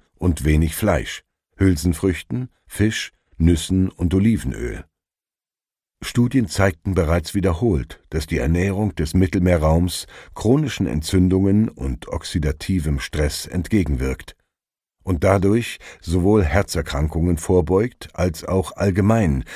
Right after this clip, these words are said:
die Grundlage für eine längere, vitale Gesundheitsspanne ist. Forscher untersuchten daraufhin, ob sie sich auch auf die wichtigsten Biomarker des Alterns auswirkt. Und tatsächlich zeigte sich,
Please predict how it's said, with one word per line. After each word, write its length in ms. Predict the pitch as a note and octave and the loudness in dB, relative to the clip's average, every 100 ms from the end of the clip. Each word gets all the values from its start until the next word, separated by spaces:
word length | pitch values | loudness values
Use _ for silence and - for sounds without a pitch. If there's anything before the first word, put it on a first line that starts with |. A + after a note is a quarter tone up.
| - | -8
die 120 | - D#2+ | -4 -2
Grundlage 680 | D2 F#2 E2 F2+ E2+ D#2+ E2+ | 2 2 2 0 0 -2 -4
für 180 | E2 | -4
eine 160 | C#2+ D2 | -2 -2
längere, 600 | C#2 E2 F#2+ F2 F2+ F#2 | 0 2 2 2 2 0
vitale 560 | - C#2+ - D#2 D2+ D2+ | -4 -6 -2 0 0 0
Gesundheitsspanne 920 | D#2 D#2 F#2+ E2 D2 C#2 - C2 C2 | -2 0 -2 -2 -4 -6 -6 -6 -6
ist. 340 | - - - _ _ _ _ _ _ _ _ _ _ | -6 -10 -14 _ _ _ _ _ _ _ _ _ _
Forscher 560 | - A2 G#2+ - B2+ C3 | 0 0 2 0 -2 -2
untersuchten 640 | F2+ F2+ D#2 G#2 - F2+ | -4 -2 0 0 -2 -2
daraufhin, 680 | D#2+ E2+ E2+ F2+ A#2 A#2+ B2+ - - _ | 2 2 2 0 0 0 -2 -8 -20 _
ob 160 | G2+ - | -8 -2
sie 100 | G#2+ | -2
sich 300 | G2 - - | -2 -4 0
auch 260 | A2+ A2 | 0 0
auf 180 | - E2+ | -6 -4
die 160 | G2+ F#2 | -2 0
wichtigsten 600 | B2+ - F#2 - E2+ D#2 | 0 -4 -6 -4 -2 0
Biomarker 600 | B2 F2 C#2+ C#2 C#2+ D#2 | 2 2 2 -2 -4 -4
des 220 | D2 - | -4 -4
Alterns 480 | - D#2+ D#2+ D2+ - | -4 -2 0 -2 -2
auswirkt. 680 | E2 D2 - C2+ - - - _ _ _ _ _ _ | -4 -4 -4 -6 -8 -14 -20 _ _ _ _ _ _
Und 200 | - G#2+ | -4 -2
tatsächlich 680 | G#2 A#2+ - C#3 - D2+ - | 0 0 0 -4 -2 -4 -4
zeigte 440 | - G#2 F#2+ - G2+ | -4 -2 0 -2 -4
sich, 360 | G#2 B2 - | -2 -4 -8